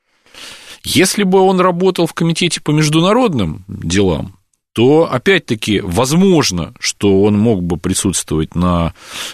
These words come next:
э, совещаниях Министерства иностранных дел, где так или иначе мог-, может, э, э, формироваться, э, мнение о каких-то предстоящих действиях, касающихся внешней политики Российской Федерации и так далее.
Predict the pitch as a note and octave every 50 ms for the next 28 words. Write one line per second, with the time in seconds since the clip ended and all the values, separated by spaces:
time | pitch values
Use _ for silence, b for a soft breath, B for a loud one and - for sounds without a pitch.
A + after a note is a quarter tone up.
0 | B - - F2+ E2+ E2 E2 E2 D2+ - - F#2+ G2+ - - - A#2 G#2 F#2 E2+
1 | D#2 - E2 F2+ F#2 - - G3 G3 F#3 - - - C3+ B2 A#2+ A#2 - - B2
2 | B2 A#2 A2+ A2+ G#2+ G#2 G2+ G2+ G#2+ G2 F#2 E2+ F2 F#2 F2+ - - G2 - -
3 | F2+ F#2 G2 F#2+ G2+ G#2 F2 F2 E2 E2 F2+ F#2+ E2+ D#2 F#2 F#2+ G2 E2+ F2 E2
4 | - - - E2 E2 E2 D#2+ D#2 - - - E2+ - - - B B B B B
5 | B B B B B B - C#2+ D2+ - - G2+ G#2+ A2 A2+ B2 B2 A#2+ A#2+ A2
6 | G2+ - - - F#2+ F#2 F2+ F2+ F2 E2+ E2+ D#2 E2 E2 D#2+ D#2+ D#2 D#2+ D#2 D#2
7 | D#2 D2+ D2+ D2+ D2+ D#2 E2+ G2+ A#2+ C3+ D3 C#3+ C3 A2+ G2+ F#2+ F2+ F2 F2+ F#2
8 | F2 - F#2 - - - - - E2 - F2+ F#2 - - - G2 G#2 G2+ F2+ -
9 | - E2+ D#2 D2+ G2+ A2 G#2 - - - E2+ D#2 D2 - - - - E2 - -
10 | F2+ E2 D2+ - - - - - - D2+ D#2 F#2 G2 F2+ - - D#2 C#2 - E2
11 | D#2 D2 C2+ - - - - - D2 D2 - D2+ D2 - - D2 - - D2+ D2
12 | E2 D#2 D2+ C#2 - - - - B B B B B B B B B B B B
13 | - F#2 - D3 D#3+ D3+ B2+ G#2+ F2 D2+ B1+ B1+ -